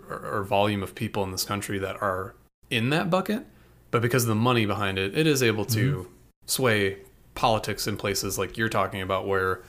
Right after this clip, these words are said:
Speaker 1: it would make a real difference. And it is. You know, those gun buyback programs are common sense. They work.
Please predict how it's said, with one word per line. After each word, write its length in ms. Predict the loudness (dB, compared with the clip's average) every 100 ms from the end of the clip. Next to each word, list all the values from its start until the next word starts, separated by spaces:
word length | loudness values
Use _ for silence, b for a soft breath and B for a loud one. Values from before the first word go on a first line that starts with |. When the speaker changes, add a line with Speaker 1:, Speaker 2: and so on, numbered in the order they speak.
| B B B -2
Speaker 1:
it 80 |
would 120 | 2 2
make 160 | 2
a 40 | 2
real 160 | 0
difference. 420 | 0 -2 -6 -6
And 120 | -2 2
it 100 | 2
is. 220 | 2 -2
You 60 |
know, 120 | -6 -4
those 120 | -2
gun 220 | -2 2
buyback 360 | 2 0 -2 -2
programs 420 | -2 -2 -4 -2
are 200 | -2 -2
common 300 | -2 -4 -2
sense. 340 | -2 -2 -2 -4
They 100 | 0
work. 360 | 0 -2 -10